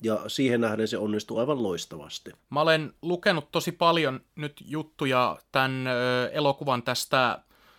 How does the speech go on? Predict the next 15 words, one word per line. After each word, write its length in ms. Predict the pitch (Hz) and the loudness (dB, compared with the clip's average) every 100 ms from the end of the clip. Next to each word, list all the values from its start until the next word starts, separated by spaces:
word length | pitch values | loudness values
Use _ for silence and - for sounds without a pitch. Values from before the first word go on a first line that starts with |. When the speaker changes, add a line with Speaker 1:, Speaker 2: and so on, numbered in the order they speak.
| _ _ _ _ _ _ _ _ | _ _ _ _ _ _ _ _
Speaker 2:
ilmestymiseen 760 | 165 156 143 - 131 131 123 | 2 4 2 0 -2 2 2
liittyen, 500 | 120 117 - 151 139 135 | 2 -2 -2 0 0 -2
kun 120 | 143 | -2
mä 120 | 139 | 0
oon 120 | 131 | 0
koettanut 400 | 131 151 - 131 - | 2 0 0 -4 0
kaivella 420 | 143 135 131 123 120 - | 2 2 2 -2 -4 -10
netistä 680 | 107 131 - 131 - 131 113 - - - - _ _ | -8 -6 -4 -4 -4 -2 -2 -4 -18 -20 -20 _ _
jotain 360 | 131 127 131 117 | -4 2 2 2
tietoa 480 | 139 127 - 123 | 2 2 2 0
tästä 600 | 110 110 - - 113 107 - _ _ _ _ _ _ _ - | 0 -4 -4 0 0 0 -6 _ _ _ _ _ _ _ -8
kuvauksista 640 | 131 123 117 - 123 131 | 4 6 4 0 -4 0
ja 80 | 117 | 0
muusta, 500 | 120 120 - 156 135 | 0 -2 0 2 4
ja 340 | 120 135 127 | 4 4 4